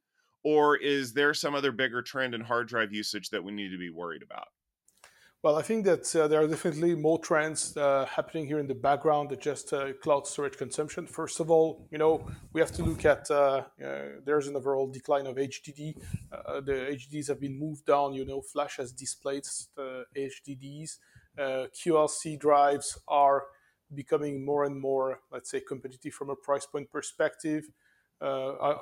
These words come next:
Speaker 2: on the, the density of those drives is also increasing. And, uh, in general, let's say that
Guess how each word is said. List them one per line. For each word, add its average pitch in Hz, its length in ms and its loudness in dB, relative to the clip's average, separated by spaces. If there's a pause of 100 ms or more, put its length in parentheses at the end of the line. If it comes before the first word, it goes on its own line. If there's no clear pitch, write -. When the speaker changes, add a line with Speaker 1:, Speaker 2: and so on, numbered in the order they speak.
Speaker 2:
on 147 540 -4
the, 143 140 -4
the 135 140 -6
density 151 720 -2
of 135 160 -6
those 135 240 0
drives 139 320 0
is 131 80 -6
also 135 240 -8
increasing. 185 680 -2 (460)
And, 147 400 2
uh, 139 340 8 (140)
in 147 160 -2
general, 160 420 6
let's 143 220 -2
say 147 100 -2
that 135 220 0